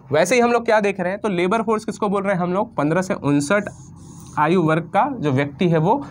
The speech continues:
लेबर फोर्स का या श्रम बल का यहाँ पर क्या होगा, भाग होगा। अब इसमें से जो व्यक्ति यहाँ पर काम के प्रति इच्छा रखते हैं,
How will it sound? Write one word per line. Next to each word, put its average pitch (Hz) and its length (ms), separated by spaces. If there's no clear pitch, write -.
लेबर 147 240
फोर्स 156 300
का 196 140
या 202 320
श्रम 196 340
बल 175 220
का 196 120
यहाँ 180 240
पर 180 140
क्या 165 140
होगा, 170 460
भाग 139 300
होगा। 160 400
अब 240 480
इसमें 220 340
से 254 200
जो 208 400
व्यक्ति 233 360
यहाँ 214 240
पर 220 180
काम 196 300
के 202 80
प्रति 196 260
इच्छा 170 380
रखते 160 340
हैं, 185 480